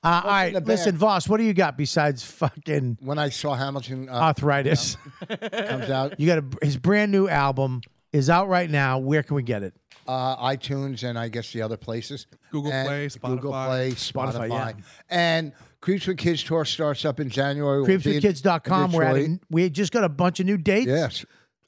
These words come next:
Speaker 1: We're,
Speaker 2: We're
Speaker 1: we're
Speaker 2: all
Speaker 1: coming.
Speaker 2: over the place. Look it up. And, uh,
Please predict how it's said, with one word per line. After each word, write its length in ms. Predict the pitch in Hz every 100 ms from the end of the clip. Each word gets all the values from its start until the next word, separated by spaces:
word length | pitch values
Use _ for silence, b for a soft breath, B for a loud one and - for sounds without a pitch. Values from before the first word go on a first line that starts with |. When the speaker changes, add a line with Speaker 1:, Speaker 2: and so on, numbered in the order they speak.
| -
Speaker 1:
We're, 200 | 202 196
Speaker 2:
We're 40 | 208
Speaker 1:
we're 180 | 214 202
Speaker 2:
all 120 | 208
Speaker 1:
coming. 120 | 254 240
Speaker 2:
over 20 | 139
the 40 |
place. 260 | 143 135 -
Look 140 | 156
it 100 | 190
up. 160 | 156 160 B B 127
And, 320 | 180 170 170
uh, 420 | 165 160 160 151